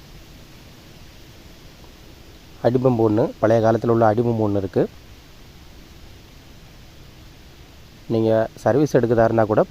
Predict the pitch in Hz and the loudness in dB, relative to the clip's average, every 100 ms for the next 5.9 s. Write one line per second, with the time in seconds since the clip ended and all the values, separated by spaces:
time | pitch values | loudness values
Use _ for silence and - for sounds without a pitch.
0 | 110 - 123 123 110 117 107 117 113 104 | -2 -2 -2 0 0 0 0 0 0 -2
1 | 120 104 104 151 - - - - 120 110 | -4 -2 -2 -4 -10 -20 -20 -10 -4 -2
2 | 117 131 - 117 - 107 - 104 110 107 | -2 -2 -2 -6 -6 -10 -8 -4 -2 -2
3 | 95 139 269 104 - 113 117 107 98 160 | -4 -6 -4 -8 -4 -2 0 -2 -4 -8
4 | - - - - - - - - - - | -8 -20 -20 -20 -20 -20 -20 -20 -20 -20
5 | - - 120 110 - 127 139 117 | -20 -14 -6 -6 -2 0 0 0